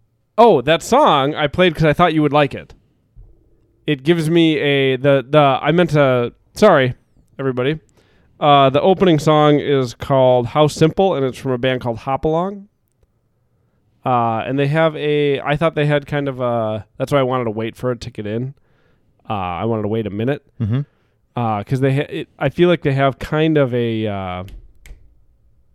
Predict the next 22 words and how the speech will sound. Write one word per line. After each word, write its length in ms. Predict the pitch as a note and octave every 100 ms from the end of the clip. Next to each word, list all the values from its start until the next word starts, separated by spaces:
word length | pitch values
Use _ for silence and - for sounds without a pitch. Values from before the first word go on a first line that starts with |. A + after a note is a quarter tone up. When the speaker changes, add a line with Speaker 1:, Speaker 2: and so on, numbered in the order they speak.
| -
Speaker 1:
who's 140 | D#3+ D#3+
that 100 | D3+
chick 220 | D#3 -
you 120 | A2+
love? 240 | F#2 F#2+ _ _ _ _ _ _ _ _ _ -
The 60 |
musician. 600 | C3 C3 B2+ A#2 G2+ G2+ - _ _ _ _
Speaker 2:
Saint 340 | - B2 -
Vincent? 400 | D3 - E4+ - _ -
Speaker 1:
Saint 240 | E3+ E3+
Vincent. 380 | E3 C3 G2 - -
I 80 |
feel 160 | D3 G#3
like 80 | F#3+
they 100 | F#3
have 180 | E3+ -
kind 260 | D#3+ D#3+
of 80 | C#3
a 40 | B2+
Saint 260 | C3+ A2+
Vincent 340 | A#2+ A2+ A2+ F#2
vibe. 280 | F#2 F2+